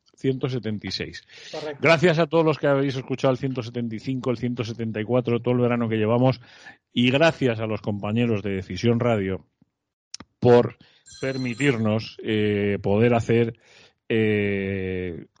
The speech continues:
Speaker 1: Maneras de Vivir, que ha sido uno de los pocos programas que no se ha ido de vacaciones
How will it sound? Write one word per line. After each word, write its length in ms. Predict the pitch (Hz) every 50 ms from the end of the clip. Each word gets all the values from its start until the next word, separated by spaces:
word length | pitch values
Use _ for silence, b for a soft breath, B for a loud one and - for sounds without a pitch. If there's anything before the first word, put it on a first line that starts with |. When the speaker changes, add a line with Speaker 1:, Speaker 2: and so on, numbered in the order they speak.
| _ _ _ _ _ _ _ _
Speaker 1:
Maneras 400 | 123 110 110 110 120 127 123 110
de 80 | 123 117
Vivir, 280 | 110 110 120 127 123
que 80 | - 117
ha 60 | 110
sido 220 | - - 120 123
uno 180 | 117 123 123 120
de 60 | 117
los 120 | 107 104 -
pocos 300 | - 117 107 123 123 120
programas 480 | - 123 113 113 113 113 123 131 123
que 340 | - _ - 113 113 - - -
no 280 | 120 117 113 117 127 127
se 180 | - - 120
ha 40 | 113
ido 220 | 120 123 131 135 131
de 80 | 117
vacaciones 580 | 110 104 - 87 90 - 117 113 127 131 127